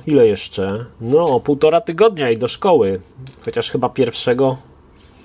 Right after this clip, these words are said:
Ciekawe, czy czwartego dopiero do szkoły, czy pierwszego. Akurat piątek wypada, mogliby już przedłużyć ten, te wakacje o te trzy dni. No nie wiem. Dobra,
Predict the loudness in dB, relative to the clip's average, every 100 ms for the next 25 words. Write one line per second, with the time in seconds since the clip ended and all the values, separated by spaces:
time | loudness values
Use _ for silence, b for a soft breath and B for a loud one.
0 | b _ -12 -2 0 0 -4 -6 -4 -2
1 | -2 0 0 2 2 2 0 -2 0 0
2 | -2 -2 0 0 0 -2 0 -4 -6 -12
3 | -4 -4 -2 2 2 2 -2 -4 -4 -6
4 | -4 -4 -6 -2 -2 -2 0 4 4 2
5 | -4 -8 -8 -8 B B B B B -4
6 | -4 -2 -4 -2 -4 -2 -8 -6 -6 -6
7 | -4 0 2 2 -2 -10 -20 _ -20 B
8 | B B B B B B B B B 0
9 | 2 0